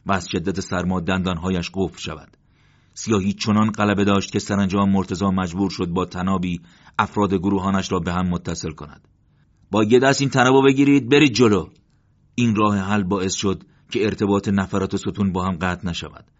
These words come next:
همانطور که رودخانه پیچ و تاب می‌خورد، آنها بین شیارها و دره‌ها پیچ و تاب می‌خوردند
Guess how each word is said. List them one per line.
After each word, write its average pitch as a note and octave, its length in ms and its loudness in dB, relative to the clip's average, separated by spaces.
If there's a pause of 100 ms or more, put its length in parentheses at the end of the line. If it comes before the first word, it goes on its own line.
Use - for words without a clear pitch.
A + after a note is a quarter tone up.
(240)
همانطور G2+ 360 2
که G#2 100 0
رودخانه G2+ 480 0
پیچ G2+ 240 -4
و G2 40 0
تاب F#2 240 -2
می‌خورد، F#2+ 480 0 (260)
آنها G#2 300 0
بین G2+ 240 2
شیارها G2 500 0
و G2 60 0
دره‌ها F#2 440 -2
پیچ F#2 220 -8
و F#2+ 40 -6
تاب F#2 220 -2
می‌خوردند F2+ 600 -4